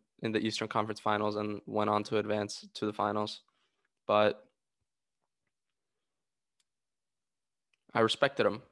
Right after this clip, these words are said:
I didn't, I didn't hate him. Th-, there's some guys that you, you, your team plays against that you, you become rivals with, and, you know,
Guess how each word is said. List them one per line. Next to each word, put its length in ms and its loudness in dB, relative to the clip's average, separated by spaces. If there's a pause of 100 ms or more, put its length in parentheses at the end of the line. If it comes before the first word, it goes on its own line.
(580)
I 100 -2
didn't, 240 0
I 120 -2
didn't 200 -2
hate 160 -4
him. 180 -8 (1400)
Th-, 140 -10 (120)
there's 220 2
some 140 -2
guys 340 4
that 180 2
you, 400 0
you, 140 -4 (500)
your 200 0
team 260 -2
plays 260 2
against 500 -2
that 240 2
you, 120 -2
you 220 -4
become 300 -2
rivals 440 0
with, 320 2
and, 240 -6 (760)
you 120 -2
know, 240 2